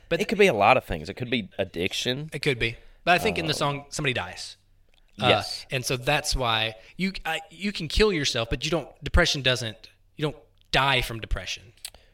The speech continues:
Speaker 2: No, no, no, no. It's definitely, I, my thought was suicide.
Speaker 1: Yeah, okay. Um,
Speaker 2: Um, I, I, I think in the song, it's still a battle, but,
Speaker 1: Yeah.
Speaker 2: you know, she loses that battle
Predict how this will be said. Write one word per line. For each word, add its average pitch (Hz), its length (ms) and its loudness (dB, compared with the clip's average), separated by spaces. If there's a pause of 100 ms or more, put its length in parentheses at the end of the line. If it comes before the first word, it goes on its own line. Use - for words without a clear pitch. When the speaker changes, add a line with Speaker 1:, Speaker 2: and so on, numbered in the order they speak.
(160)
Speaker 2:
No, 90 400 4
no, 117 140 6
no, 104 80 4
no. 90 160 4
It's 107 180 2
definitely, 107 560 2
I, - 200 -12 (120)
my 123 220 2
thought 110 320 10
was 101 140 2
suicide. 85 540 0 (100)
Speaker 1:
Yeah, 127 180 0 (160)
okay. 104 240 -4 (580)
Um, 107 140 2
Speaker 2:
Um, 85 440 0 (140)
I, 104 140 2
I, 107 280 2
I 113 40 8
think - 520 -6 (640)
in 123 300 0
the 110 60 0
song, 95 920 4 (1500)
it's - 140 -4
still 120 300 6
a 95 40 6
battle, 95 600 8 (100)
but, 98 300 2
Speaker 1:
Yeah. 120 200 2 (1000)
Speaker 2:
you 107 140 -2
know, 87 100 -2
she 113 200 -2
loses 87 360 0
that 71 180 -2
battle 71 320 -8